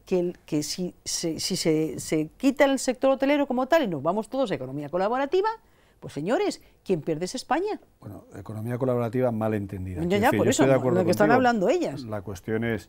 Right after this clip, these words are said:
Speaker 1: O sea, estas personas.
Speaker 2: una parte del sistema fiscal en Europa, no ya en España, es cada vez que hay un tránsito económico, hay una cosa que se llama el iva, que
Speaker 1: El
Speaker 2: va
Speaker 1: iva.
Speaker 2: para la caja común, que paga la sanidad, la educación, las pensiones, en
Speaker 1: Las
Speaker 2: fin, lo que
Speaker 1: carreteras.
Speaker 2: to-, lo que toque, las carreteras, tal.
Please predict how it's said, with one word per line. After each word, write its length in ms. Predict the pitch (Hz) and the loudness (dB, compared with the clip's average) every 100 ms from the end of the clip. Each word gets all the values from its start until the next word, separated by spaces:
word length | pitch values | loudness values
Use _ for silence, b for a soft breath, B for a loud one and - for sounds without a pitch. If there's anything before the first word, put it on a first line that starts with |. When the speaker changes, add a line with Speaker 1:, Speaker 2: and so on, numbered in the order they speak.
| _ | _
Speaker 1:
O 40 | - | -12
sea, 100 | 196 | -10
estas 160 | 185 | -10
personas. 420 | 190 170 196 107 - _ _ _ _ _ _ - | -12 -12 -12 -14 -18 _ _ _ _ _ _ -6
Speaker 2:
una 280 | 123 127 127 | 0 2 4
parte 300 | 120 107 107 | 2 2 0
del 120 | 98 | 0
sistema 360 | 92 - 113 110 | -6 -4 -4 -2
fiscal 560 | 95 - 117 113 98 - _ _ | -6 -4 0 0 0 -8 _ _
en 140 | - 92 | -12 -8
Europa, 500 | 101 139 147 208 160 | -2 0 2 -2 -4
no 140 | 98 | -8
ya 120 | 95 98 | -8 -8
en 80 | |
España, 520 | 98 - 135 139 123 147 | -10 -2 -2 -2 -6 -8
es 200 | 143 - _ _ | -12 -20 _ _
cada 220 | 107 104 | -14 -6
vez 180 | 120 117 | -6 -4
que 100 | 113 | -4
hay 80 | 110 | -4
un 100 | 107 | -6
tránsito 520 | 120 104 92 101 110 | -8 -10 -10 -8 -6
económico, 720 | 107 135 165 165 151 170 - - - | -4 -4 -4 -6 -6 -6 -6 -8 -8
hay 180 | 107 107 | -8 -6
una 180 | 113 | -6
cosa 240 | 123 113 98 | -4 -2 -4
que 80 | 92 | -4
se 160 | 104 | -6
llama 220 | 110 131 | -2 0
el 100 | 139 | 0
iva, 220 | 180 185 160 | 0 0 0
que 80 | |
Speaker 1:
El 80 | 110 | 0
Speaker 2:
va 60 | 107 | 4
Speaker 1:
iva. 40 | |
Speaker 2:
para 140 | 123 113 | 4 4
la 100 | 107 | 2
caja 300 | 113 117 110 | -2 -2 -2
común, 340 | 135 190 170 | -2 -2 -4
que 140 | 104 | -6
paga 240 | - 101 107 | -6 -6 -6
la 80 | 98 | -8
sanidad, 440 | 101 107 135 156 | -8 -4 -2 -2
la 60 | 127 | -2
educación, 600 | 104 - - 147 165 69 | -6 -14 -8 -6 -4 -6
las 100 | - | -12
pensiones, 480 | - - 156 175 110 | -16 -10 -6 -6 -8
en 60 | |
Speaker 1:
Las 80 | 95 | -10
Speaker 2:
fin, 80 | 113 | -12
lo 60 | - | -10
que 320 | 120 - 202 | -8 -2 4
Speaker 1:
carreteras. 220 | 135 120 | 4 4
Speaker 2:
to-, 60 | 123 | -2
lo 140 | 110 | -2
que 100 | 123 | 0
toque, 240 | 131 101 | 0 0
las 140 | - - | -6 -16
carreteras, 640 | 92 107 117 160 156 | -12 -4 0 2 2
tal. 100 | - | -4